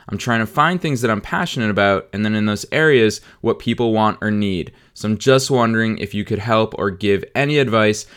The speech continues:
Thank you very much for your time. Love your podcast, Laura." Laura, seriously, thank you so much for that email. And this episode is a direct <laughs> response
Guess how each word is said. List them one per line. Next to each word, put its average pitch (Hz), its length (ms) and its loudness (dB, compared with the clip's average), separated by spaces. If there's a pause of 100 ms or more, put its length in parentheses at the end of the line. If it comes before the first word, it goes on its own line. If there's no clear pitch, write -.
(200)
Thank 151 280 0
you 151 60 2
very 135 180 6
much 123 220 2
for 123 60 -2
your 113 100 2
time. 101 320 0
Love 123 340 6
your 123 140 6
podcast, 101 720 0
Laura." 113 500 4
Laura, 143 380 8
seriously, 170 400 6
thank 143 200 0
you 151 60 0
so 151 140 0
much 131 140 0
for 127 100 0
that 110 180 4
email. 110 400 2 (360)
And 117 640 0
this 139 260 6
episode 123 680 4 (840)
is 135 300 6
a 139 60 8
direct 139 580 8
<laughs> - 0 -
response 131 760 4